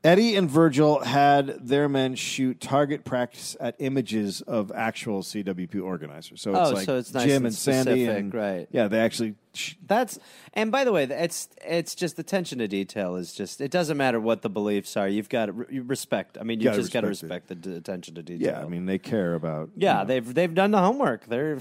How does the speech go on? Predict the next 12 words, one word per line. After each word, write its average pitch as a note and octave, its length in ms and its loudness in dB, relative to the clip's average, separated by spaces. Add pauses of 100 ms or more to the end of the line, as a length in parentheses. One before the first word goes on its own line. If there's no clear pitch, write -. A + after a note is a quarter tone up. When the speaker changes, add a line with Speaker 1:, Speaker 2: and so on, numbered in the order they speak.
Speaker 2:
<laughs> - 80 -20
specifically D3 1000 -6
coming C#3 320 -4
up D3 200 -6
with, D#3 160 -6
uh, E3+ 340 0
human F3 320 -4
targets. F#3 440 -4
Speaker 1:
That's B2 200 0
Speaker 2:
It's E3+ 80 -8
Speaker 1:
right. - 80 -10
Speaker 2:
cool. C3+ 300 -2